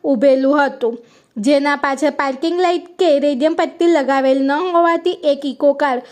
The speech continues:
ધડાકાભેર અથડાતા સાત લોકોના મોત થયા હતા. જેથી ફરી આવી કોઈ ઘટના ન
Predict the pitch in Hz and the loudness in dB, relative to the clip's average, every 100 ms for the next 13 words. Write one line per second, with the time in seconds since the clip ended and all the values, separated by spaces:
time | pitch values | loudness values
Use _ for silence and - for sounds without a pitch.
0 | - - 220 269 285 294 339 285 349 294 | -20 -12 -2 0 0 0 0 2 0 0
1 | - 269 262 269 269 311 320 339 339 339 | 0 -2 0 -2 0 -2 0 -2 2 0
2 | 349 339 277 302 - 269 247 277 262 262 | 0 0 0 -2 -2 0 0 0 -2 -4
3 | 202 247 _ _ _ - _ _ _ - | -6 -6 _ _ _ -20 _ _ _ -4
4 | 262 302 320 302 302 294 330 339 311 311 | 0 0 0 0 0 0 -2 0 0 0
5 | 330 339 339 277 285 - 285 294 | -2 0 0 0 -2 -2 -4 -2